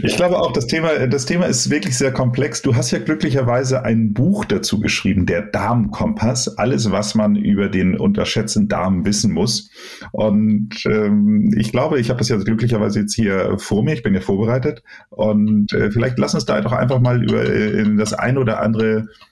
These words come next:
konkrete Kapitel reingehen. Du hast es jetzt eben gerade schon mal das Thema Bakterien angesprochen. Und ich finde, es ist ja so interessant, wenn man das Buch liest,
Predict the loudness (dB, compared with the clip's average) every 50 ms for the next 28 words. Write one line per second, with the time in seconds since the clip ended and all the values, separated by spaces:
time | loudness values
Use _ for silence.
0 | _ _ _ _ -20 -14 -6 -2 0 2 2 0 0 -2 -2 -2 0 0 -2 -2
1 | -2 -2 -4 -4 -2 -2 0 0 0 -2 -2 -2 -4 -2 0 0 0 0 0 0
2 | 0 -2 -2 0 0 -2 -2 -2 -6 -16 -18 -16 -10 -4 -2 0 0 0 0 0
3 | 0 0 -2 -2 -2 -2 0 0 2 2 2 0 0 0 0 2 2 2 2 0
4 | -2 -2 0 0 0 0 0 -2 -4 -6 -8 -8 -6 -4 -2 0 0 2 0 0
5 | 0 0 0 2 2 2 0 -2 -6 -8 -6 -4 -4 -4 -2 -4 -6 -6 -4 -2
6 | 0 2 4 4 4 2 2 0 -2 -2 -2 -2 -2 -2 -2 0 2 2 2 2
7 | 2 0 0 0 0 0 0 0 0 -2 -2 -4 -4 -2 0 0 0 0 0 2
8 | 2 4 4 2 2 0 -2 -2 -2 0 2 2 2 2 2 0 -2 -6